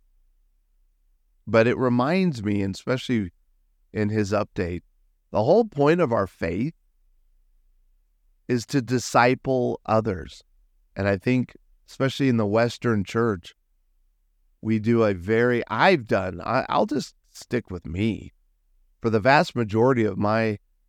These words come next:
Christian walk or faith, I've done a piss poor job discipling others. It really hasn't been maybe the last five to seven years of my life that I started taking that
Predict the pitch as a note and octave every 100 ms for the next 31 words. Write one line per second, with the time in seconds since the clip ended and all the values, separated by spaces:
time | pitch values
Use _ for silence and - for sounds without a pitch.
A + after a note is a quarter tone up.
0 | _ _ _ - B2+ - A#2+ F#2 F2 G#2
1 | F#2+ D#2 E2+ - E2+ - G2+ A#2 F#2 C#3+
2 | _ _ _ - _ _ _ _ _ A2
3 | D3+ D#3 F2 - _ - _ - _ _
4 | _ _ _ _ D#3 E3 - - C3+ B2+
5 | - F#2+ A2+ A2 - - _ _ _ _
6 | G#2+ - A2 G2 F#2+ E2 D#2 D#2 E2 F2
7 | - G#2 C3 D#3 F#2+ G2 F#2+ - G2 F#2+
8 | F#2 - _ _ _ _ _ _ _ _
9 | _ _ _ _ _ - _ _ _ _
10 | - _ - F#2 G2+ G#2+ F#2 F#2+ G2+ G#2
11 | - - F#2 G2+ G#2 F#2+ G#2+ G2 F#2+ G2+
12 | G#2 G2 F#2 E2+ G2+ G#2+ F#2+ F2 F2 G#2
13 | G2 F2+ G#2 G2+ G2 F#2+ G2